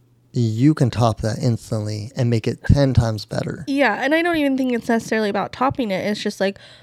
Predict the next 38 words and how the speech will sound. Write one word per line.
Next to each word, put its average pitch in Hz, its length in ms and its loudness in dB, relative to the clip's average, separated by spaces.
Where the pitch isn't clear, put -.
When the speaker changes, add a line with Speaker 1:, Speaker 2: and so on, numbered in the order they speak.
Speaker 2:
well, 247 160 4
that's 233 240 2
the 233 80 0
last 202 240 2
person 208 280 -2
they're 196 200 2
gonna, 180 240 -2
like, 165 220 -6
do 196 140 0
that 151 220 -4
with. - 260 -10
And, 208 100 0
Speaker 1:
And 160 80 4
that's 131 160 2
Speaker 2:
like, - 60 -6
Speaker 1:
the 135 60 2
more 120 180 0
important - 440 -8
thing. - 240 -14
Speaker 2:
I 294 120 4
wouldn't 285 340 4
necessarily, 262 600 2
I 240 120 4
don't 262 120 2
wanna, 285 180 4
like, 247 360 0
take 220 280 0
away 196 320 0
from 208 540 -4
first, - 600 -2
because 233 240 -6
I 233 80 2
think 226 300 -6
firsts - 400 -2
are 220 120 -2
a 196 40 -4
big - 320 -10
deal. 185 540 -6